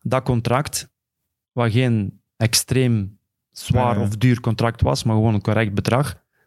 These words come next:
Speaker 1: Ik had dat gewoon getekend, denk ik, op die moment. Zo simpel is het.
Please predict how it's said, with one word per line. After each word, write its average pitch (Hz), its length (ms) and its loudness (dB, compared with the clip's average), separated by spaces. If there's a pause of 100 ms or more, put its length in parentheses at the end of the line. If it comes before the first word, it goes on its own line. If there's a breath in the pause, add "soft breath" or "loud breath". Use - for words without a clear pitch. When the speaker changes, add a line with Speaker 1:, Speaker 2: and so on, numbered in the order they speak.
(1300)
Speaker 1:
Ik - 160 -6
had 160 80 0
dat 143 100 2
gewoon 117 140 4
getekend, 120 340 0
denk 107 140 0
ik, 104 100 -18
op 104 80 0
die 107 100 2
moment. 95 260 2
Zo - 80 0
simpel 101 300 2
is 120 120 2
het. - 260 -2